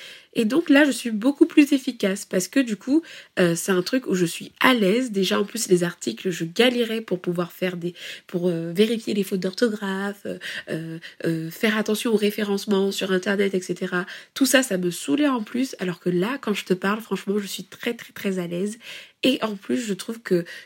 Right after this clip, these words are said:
que, que du coup, c'est un format que j'apprécie et, euh, que vous,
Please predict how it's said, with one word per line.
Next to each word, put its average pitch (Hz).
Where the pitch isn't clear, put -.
que, -
que 175
du 180
coup, 240
c'est 233
un 180
format 185
que 190
j'apprécie 208
et, 202
euh, 170
que -
vous, 170